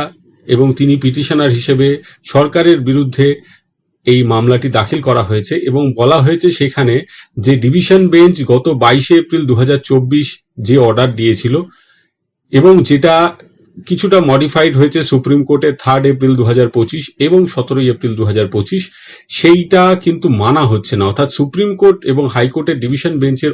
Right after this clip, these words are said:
অর্ডার ভায়োলেশন হচ্ছে, তার এগেইনস্টেই কিন্তু এই অভিযোগ আনা হয়েছে এই কন্টেম্প্ট অ্যাপ্লিকেশন মামলায়। এক্ষেত্রে সিনিয়র আইনজীবী যিনি পিটিশনারের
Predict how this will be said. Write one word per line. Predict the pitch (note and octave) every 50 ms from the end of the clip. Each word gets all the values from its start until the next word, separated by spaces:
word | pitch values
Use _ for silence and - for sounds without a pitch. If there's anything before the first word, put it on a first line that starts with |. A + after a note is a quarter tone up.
| -
অর্ডার | G#2+ G#2+ G#2+ G#2+ B2 C3 A#2+ F#2 -
ভায়োলেশন | G2 G#2+ C#3 E3+ F#3 D#3 - - B2 A2+ G2
হচ্ছে, | G#2+ G2+ F#2+ - D3 E3+ F#3 F#3 - - - - - _ _ -
তার | D3 D3+ E3+ F#3 F#3 F#3+ F#3 -
এগেইনস্টেই | C3 C3 D#3+ E3+ E3+ E3 - - F3+ F3+ F3+ -
কিন্তু | D3 D3 C#3 C3+ E3 D#3+ D#3+ D#3+ - - -
এই | B2 B2 C3 - A#2+
অভিযোগ | A2 A2+ A#2 A#2 D3 D3+ - - G#2+ G#2+
আনা | B2+ C#3 C3+ G#2+
হয়েছে | A#2 A2+ A2+ A2+ - C#3+ E3 E3+ - _
এই | - B2+ C#3 C#3+ D3 C#3+ - - - - _ _ -
কন্টেম্প্ট | D3+ E3+ F3+ F3 F#3+ G3 F#3+ F#3 -
অ্যাপ্লিকেশন | - A2+ G2 - B2+ A#2 A#2 B2+ B2 - E3 D3+ B2
মামলায়। | - G2+ F#2+ F#2+ F2 - - _ _ _ _ _ _ _ _ _ _ _ _ _ _ _ -
এক্ষেত্রে | D3 - G#3 G3 G3 - G3+ G3+ G#3 - - -
সিনিয়র | - D#3 E3+ F#3+ G3 G3 F#3+ F#3 E3
আইনজীবী | E3 F3 F3+ E3+ F3+ E3+ F3+ D#3
যিনি | E3+ D#3+ D#3+ -
পিটিশনারের | D#3 D3+ D3 D#3 - E3+ D#3+ E3 D#3+ D#3+ D#3